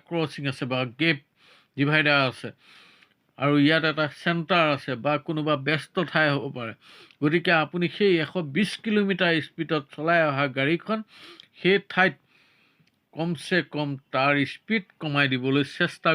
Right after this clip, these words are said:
কৰিব লাগিব, মানে স্পীড কমাই দিব লাগিব। লাহেকৈ গাড়ীখন শ্ল' কৰি আপুনি দুই কাষে চাই লাহে লাহে সেই চেণ্টাৰটো পাৰ হ'ব লাগিব, মানে ক্ৰছিংটো পাৰ হ'ব লাগিব।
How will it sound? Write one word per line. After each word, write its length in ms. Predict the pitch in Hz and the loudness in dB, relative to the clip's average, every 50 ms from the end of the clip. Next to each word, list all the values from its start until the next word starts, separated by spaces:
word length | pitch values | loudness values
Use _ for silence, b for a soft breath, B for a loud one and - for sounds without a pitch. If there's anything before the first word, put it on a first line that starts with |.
| 143 | 0
কৰিব 180 | 143 147 143 131 135 135 | 0 -2 -2 0 0 0
লাগিব, 180 | 131 127 123 123 123 131 | 0 -2 -2 -4 -4 -4
মানে 160 | 147 165 202 233 - B B B B B B B 165 143 | -2 0 0 0 -2 B B B B B B B -2 -2
স্পীড 260 | - - - 202 180 - - - | -2 0 0 0 0 0 -2 -6
কমাই 240 | 185 208 214 233 226 202 | -2 2 4 4 6 6
দিব 100 | 208 196 190 196 180 | 6 4 6 6 4
লাগিব। 260 | 170 156 139 135 120 113 113 - B B B B B B B B B B B B _ _ _ _ _ - | 4 4 2 2 0 -2 -6 -12 B B B B B B B B B B B B _ _ _ _ _ -6
লাহেকৈ 760 | 139 127 131 139 147 180 196 202 196 185 - 185 180 175 170 160 147 139 139 | -2 -2 0 2 2 2 4 2 2 0 0 0 2 4 4 2 2 0 0
গাড়ীখন 440 | 139 147 160 165 - - 160 156 151 143 135 - | 0 2 0 0 -2 -4 -6 -6 -6 -8 -10 -8
শ্ল' 400 | - - 143 156 165 160 151 139 - | -4 0 2 2 2 2 0 0 -2
কৰি 220 | 156 151 165 208 240 240 - b b b b b b b b b - 135 | 0 2 4 2 2 0 -4 b b b b b b b b b -4 -4
আপুনি 280 | 139 - 156 156 151 151 147 135 123 | -4 -4 -4 -2 0 0 0 0 2
দুই 140 | 147 175 180 165 - | 2 2 2 2 0
কাষে 280 | 170 156 - - 160 151 139 - - | -2 -2 -2 -2 -2 -2 -2 -4 -2
চাই 180 | - 147 143 139 135 127 | 0 2 2 2 0 0
লাহে 300 | 123 123 123 127 160 175 170 160 151 | -2 -4 -2 0 0 0 0 0 0
লাহে 280 | 143 135 135 143 147 147 139 - _ | 0 0 0 0 0 -2 -6 -8 _
সেই 200 | - 147 165 208 247 247 _ b b b b b b b b b b b b _ - | -4 -2 0 0 -2 -4 _ b b b b b b b b b b b b _ -6
চেণ্টাৰটো 580 | - 147 143 143 135 139 151 147 143 127 175 202 202 - | -4 -2 -2 -2 -2 0 2 2 2 0 -2 -4 -4 -4
পাৰ 180 | 139 139 139 139 131 | -4 -2 0 0 0
হ'ব 120 | 135 135 127 135 135 | -2 -2 -2 0 0
লাগিব, 180 | 131 131 123 123 120 120 127 | 0 0 -2 -4 -8 -10 -8
মানে 160 | 135 151 170 160 - - | -4 -4 -4 -4 -6 -6
ক্ৰছিংটো 600 | 143 131 127 123 - - 147 139 131 117 135 131 - _ - | -6 -4 -4 -6 -6 -6 -6 -6 -6 -4 -6 -6 -6 _ -4
পাৰ 180 | 143 170 180 180 156 | -2 -2 0 0 0
হ'ব 120 | 156 160 160 156 151 | 0 0 0 2 2
লাগিব। 200 | 139 127 117 117 | 2 0 -2 -6